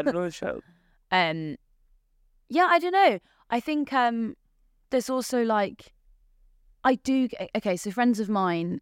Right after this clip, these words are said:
Speaker 2: have a very big dog, and the very big dog is very well trained. Not an X L Billy, but a very big dog. Um,
Speaker 1: Legally, not an X L Billy.
Speaker 2: No, no, no, but really not an X L
Speaker 1: Uh-huh.
Speaker 2: And, like, I, we, we've had times before when I've been at their house sitting in their garden and the dog has, like,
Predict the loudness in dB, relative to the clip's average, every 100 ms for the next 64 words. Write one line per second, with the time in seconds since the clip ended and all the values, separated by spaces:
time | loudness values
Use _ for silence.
0 | _ -12 -6 -4 -4 -8 -2 -2 -2 -4
1 | -8 -4 -4 -4 -6 -6 -6 -4 -2 -4
2 | -6 -6 -6 -8 -6 -6 -4 -8 -8 -6
3 | -4 -2 0 0 -2 -6 -8 -8 -10 -8
4 | -6 -4 -4 -6 _ _ -12 -12 -12 -20
5 | _ _ _ _ 2 4 4 0 -6 _
6 | _ _ -2 2 2 0 -2 _ -4 0
7 | 0 -2 -6 -6 -8 -10 -12 0 4 4
8 | 4 0 -2 -2 0 0 0 -4 -6 -6
9 | -4 -4 -6 _ _ 0 0 0 -2 -2
10 | -2 0 0 0 -2 -4 -4 -2 -2 -6
11 | -4 -2 -2 -4 -6 -6 -6 -6 -8 -6
12 | -6 -6 -6 -4 -2 -2 -4 -6 -6 -4
13 | -4 -6 -6 -6 -6